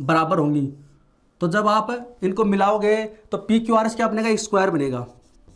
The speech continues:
पीक्यूआर क्या बनेगा, एक स्क्वायर बनेगा, एक वर्ग बनेगा। तो ऐसे ही प्रश्न पूछ सकते हैं आपसे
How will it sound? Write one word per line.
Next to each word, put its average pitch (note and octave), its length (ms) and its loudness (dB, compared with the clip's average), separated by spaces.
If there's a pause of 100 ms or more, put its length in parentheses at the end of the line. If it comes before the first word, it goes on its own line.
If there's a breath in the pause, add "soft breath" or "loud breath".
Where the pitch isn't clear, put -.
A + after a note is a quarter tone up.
(960)
पीक्यूआर F#3+ 640 0
क्या F#3+ 240 -4
बनेगा, F#3+ 220 -2
एक G#3 140 -2
स्क्वायर F3+ 300 0
बनेगा, F3+ 260 -2
एक G#3 160 -2 (1700)
वर्ग G#3 380 0 (200)
बनेगा। B2+ 420 -2 (340 loud breath)
तो D#3+ 60 2
ऐसे G3+ 240 2
ही B3 60 4
प्रश्न A3+ 280 0
पूछ G#3 220 -4
सकते G#3 220 -4
हैं F#3 60 4
आपसे F3+ 280 -4